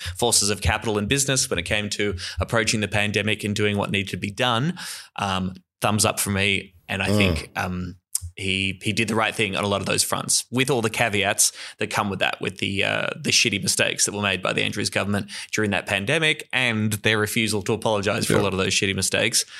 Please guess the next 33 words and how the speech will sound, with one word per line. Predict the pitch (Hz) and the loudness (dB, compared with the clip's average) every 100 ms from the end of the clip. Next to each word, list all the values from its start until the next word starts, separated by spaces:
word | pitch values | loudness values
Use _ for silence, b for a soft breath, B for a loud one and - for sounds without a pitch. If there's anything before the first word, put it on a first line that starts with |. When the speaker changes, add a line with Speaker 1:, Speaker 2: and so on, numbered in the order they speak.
| B - | B -4
Speaker 1:
I | |
still | 98 127 113 | 2 2 2
think | 107 101 | -2 -2
more | 117 104 | -2 0
broadly, | 117 117 98 98 117 139 120 | 0 0 0 0 -2 -2 -2
you | 107 | 0
would | 98 | 0
have | 92 | -2
to | 98 | -2
say | - 95 95 | 0 0 0
that | 98 - | -4 -2
he, | 98 95 - _ _ | -2 -2 -8 _ _
he | - | -4
did | 98 - | -2 -2
the | |
right | 90 80 | -4 -4
thing. | 104 92 - _ _ - | -4 -4 -10 _ _ -2
Speaker 2:
I, | 117 - | 0 2
I | 113 | 2
do | 113 113 | 2 2
agree | 101 101 | 2 2
that | 95 82 | 2 0
he, | - - | -6 -8
broadly | 107 98 110 113 98 92 | -4 0 2 2 2 2
he | 92 | 2
did | 87 95 82 - _ | 2 0 -2 -16 _
the | 104 92 | 2 4
right | 92 90 - | 4 2 0
thing | 95 87 82 | 2 2 2
through | - 87 | 2 2
the | 90 | 2
pandemic. | - 90 85 90 87 - | 2 4 4 4 2 2
I, | 87 | 2